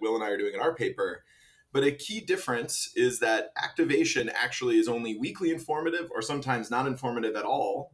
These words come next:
for where the votes come from for a candidate.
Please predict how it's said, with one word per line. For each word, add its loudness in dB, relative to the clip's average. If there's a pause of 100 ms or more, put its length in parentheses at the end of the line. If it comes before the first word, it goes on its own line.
(120)
for 0
where 6
the -2
votes 2
come -2
from -4
for -6
a -4
candidate. -12